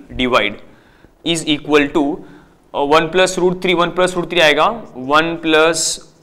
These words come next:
अ, root three का स्क्वायर upon नीचे A माइनस B, A प्लस B, ए स्क्वायर माइनस बी स्क्वायर, तो आएगा वन का स्क्वायर वन, root three का three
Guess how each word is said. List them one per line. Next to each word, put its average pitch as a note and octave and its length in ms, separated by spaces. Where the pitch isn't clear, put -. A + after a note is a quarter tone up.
अ, C3+ 100
root D3 160
three C#3+ 240
का E3+ 500
स्क्वायर - 640
upon D#3 440
नीचे D3 220
A E3+ 40
माइनस E3+ 380
B, F#3+ 140
A D#3 160
प्लस D#3 220
B, C3+ 60
ए D3+ 200
स्क्वायर F3 240
माइनस E3+ 380
बी D3+ 140
स्क्वायर, C3 320
तो C3 80
आएगा C3 440
वन C3+ 140
का D3 140
स्क्वायर D3 260
वन, E3 220
root C3 220
three C3+ 200
का E3+ 460
three A2+ 180